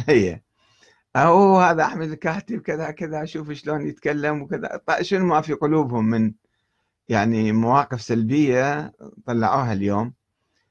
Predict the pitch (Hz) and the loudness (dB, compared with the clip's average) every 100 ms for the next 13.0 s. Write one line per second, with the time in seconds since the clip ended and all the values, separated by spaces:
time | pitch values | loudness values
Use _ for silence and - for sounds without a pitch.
0 | _ _ _ 110 110 123 131 127 131 165 | _ _ _ -4 -4 -4 -10 -8 -6 0
1 | 151 110 98 98 107 113 _ _ _ _ | 0 0 0 0 0 -4 _ _ _ _
2 | _ _ _ _ _ _ - 101 92 87 | _ _ _ _ _ _ -8 -4 -4 -4
3 | 98 - - - - 104 87 - 110 104 | -8 -10 -14 -18 -18 -12 -10 -4 -2 -2
4 | - 131 127 143 151 135 147 156 156 _ | -2 -4 -4 -8 -6 -2 0 0 -2 _
5 | _ _ - 151 131 131 - 139 123 120 | _ _ -4 -2 -2 -4 -8 -8 -2 -2
6 | 117 131 113 82 95 82 82 _ _ - | -2 0 0 0 -2 -2 -6 _ _ -10
7 | 127 156 160 208 214 180 175 170 156 175 | -4 -4 -2 -2 -2 -4 -4 -6 -2 -2
8 | 170 127 113 160 156 120 110 - 147 107 | 0 -4 -4 2 2 4 0 0 0 0
9 | _ _ _ _ _ - 147 180 160 147 | _ _ _ _ _ 0 4 4 4 4
10 | 123 127 143 127 123 139 156 160 160 156 | 4 2 2 2 0 -2 -2 -2 -4 -4
11 | 151 143 - 123 135 135 120 120 120 120 | -2 -4 -4 -8 -6 -6 -4 -4 -2 -2
12 | 117 107 101 120 135 131 120 117 110 | 0 0 2 2 2 -2 2 2 2